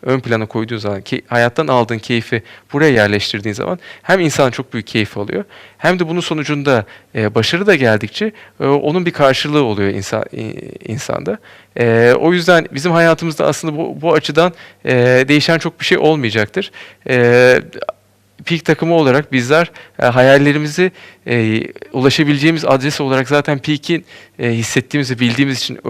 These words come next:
buradayız hepimiz. Beraber olduğumuz zaman bu hayallere koşabileceğimizi bildiğimiz için. E, o yüzden bu alanda da hayatımızda, gündelik hayatımızda, e, böyle bir değişiklik olacağını tahmin etmiyorum. E, tabii ki ama,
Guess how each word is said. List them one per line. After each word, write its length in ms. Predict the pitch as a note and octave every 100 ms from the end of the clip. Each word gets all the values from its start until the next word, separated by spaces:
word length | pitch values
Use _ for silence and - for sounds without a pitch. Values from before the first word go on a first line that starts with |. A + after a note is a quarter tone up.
| A2+ A2 A2+ -
buradayız 400 | A2+ G#2+ A2 G2+
hepimiz. 420 | G#2+ - F#2 - - - _ A#2+
Beraber 500 | B2 C3 D3 E3+ -
olduğumuz 560 | - B2+ B2 A#2+ A2+ G#2+
zaman 340 | A2+ A2 B2
bu 100 | A#2
hayallere 360 | A#2+ A2+ A2 A2+
koşabileceğimizi 760 | B2+ B2 A2+ G#2 A2 G#2 G#2+
bildiğimiz 420 | A#2 G2 G#2+ B2+ -
için. 240 | - G3 - - -
E, 120 | C3
o 160 | C3+ E3
yüzden 260 | D#3 D3+ D3
bu 80 |
alanda 380 | E3 D3+ C3 C3+
da 120 | F3 F3 - -
hayatımızda, 680 | C3+ C#3 C#3+ C#3+ C3+ E3+ E3+
gündelik 500 | - C3+ D3 F3 D3
hayatımızda, 560 | C3+ A#2+ C3 D#3+ - -
e, 260 | C3 C3 C3 - - C3+
böyle 160 | C#3
bir 60 | B2+
değişiklik 380 | B2+ - - -
olacağını 340 | B2 C#3+ F#3+
tahmin 280 | E3+ D3+ C#3+
etmiyorum. 420 | B2+ - D3 G3 - - - -
E, 280 | C3+ C3 C3+
tabii 220 | F3 C#3 A2
ki 160 | B2
ama, 240 | A#2 F#3